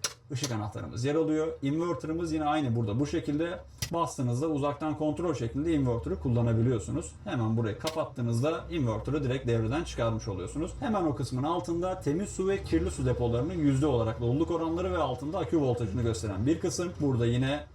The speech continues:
bir iki yüz yirmi prizimiz. Aracın zaten birçok kısmında olabildiğince herhangi bir uzatma çekmeden ihtiyaç duyduğunuz her yerde kullanabileceğiniz enerji alım noktalarını bolca kullanmaya çalışıyoruz. Burada U S B soketlerimiz ve altında hidroforun rahatlıkla açılıp kapanmasını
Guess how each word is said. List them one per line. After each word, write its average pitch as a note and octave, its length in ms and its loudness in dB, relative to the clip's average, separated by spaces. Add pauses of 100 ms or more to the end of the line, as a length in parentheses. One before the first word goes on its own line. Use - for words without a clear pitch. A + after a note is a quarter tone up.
(140)
bir C3 220 0
iki A#2+ 220 -4
yüz A2+ 100 0
yirmi A2 220 0
prizimiz. D#3 500 0
Aracın C3 300 0
zaten A#2+ 420 0
birçok D#3+ 320 -2
kısmında A#2+ 340 0
olabildiğince C3 640 2
herhangi B2+ 340 0
bir C3 60 2
uzatma B2+ 340 2
çekmeden C#3 480 -2
ihtiyaç D#3 460 -2
duyduğunuz C3+ 360 -2
her F#3+ 140 -2
yerde A#2+ 420 -2
kullanabileceğiniz A#2 800 0
enerji C3+ 380 2
alım C3+ 220 0
noktalarını A#2 480 0
bolca A2+ 300 2
kullanmaya G2 400 -2
çalışıyoruz. D3+ 580 0
Burada A2 160 0
U G#2 40 0
S C#3 300 0
B - 40 -16
soketlerimiz D3+ 600 -4
ve D#3+ 80 0
altında C#3 600 0
hidroforun D#3 560 0
rahatlıkla D3 440 -2
açılıp F3 300 -4
kapanmasını B2+ 720 -2